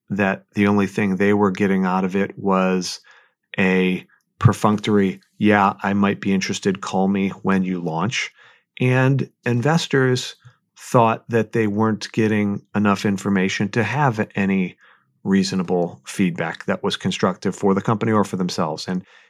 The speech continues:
and so we've gotta evolve it to meet somewhere in the middle. That likely means starting a little bit earlier, and it likely means more touch points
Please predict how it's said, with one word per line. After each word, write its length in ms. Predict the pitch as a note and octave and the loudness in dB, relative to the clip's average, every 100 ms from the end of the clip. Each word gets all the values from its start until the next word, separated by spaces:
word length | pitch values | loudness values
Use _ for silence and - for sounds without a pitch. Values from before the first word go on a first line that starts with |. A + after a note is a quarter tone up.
| _ | _
and 200 | A2+ A2 | -2 0
so 220 | G#2+ B2 G#2+ | 2 2 4
we've 160 | A2 | 2
gotta 400 | C3+ A#2+ A#2 G#2 - _ - | 2 2 2 -2 -8 _ -2
evolve 400 | G2+ G#2+ G#2 G#2 | 0 2 2 2
it 160 | G#2 | -2
to 120 | - G2 | -2 0
meet 180 | F#2+ | 0
somewhere 320 | F#2 G2 F2+ F2 | 0 -4 -2 -2
in 60 | |
the 80 | E2+ | -4
middle. 340 | E2+ D#2+ - _ _ _ A2+ | -6 -8 -12 _ _ _ -8
That 400 | G2 G#2+ G#2+ - - | 0 2 0 -4 -8
likely 480 | G#2 G#2 A#2+ D3 C#3+ | -2 -2 0 0 0
means 560 | A#2 G#2 G#2 A2 - - _ _ _ _ | 2 2 2 0 -6 -12 _ _ _ _
starting 480 | - - - F#2+ G2 | -10 -4 0 2 2
a 80 | F#2+ | 0
little 220 | F#2 F#2 | 0 -2
bit 240 | F2 F2 - | 0 -2 -2
earlier, 520 | F#2+ F#2+ A2+ D3+ F3 - _ _ _ _ - | 0 0 0 0 -2 -4 _ _ _ _ 0
and 180 | G#2 G2+ | 2 2
it 120 | G2+ | 2
likely 400 | G2 G2 - G2 | -2 -2 0 0
means 360 | F#2+ F#2+ F#2 - _ _ _ _ - | 2 2 0 -6 _ _ _ _ -2
more 320 | A2 C3 D#3+ | 0 4 2
touch 360 | - B2 - - | 2 -4 -4 -4
points 440 | A#2 G#2+ - | 0 0 -2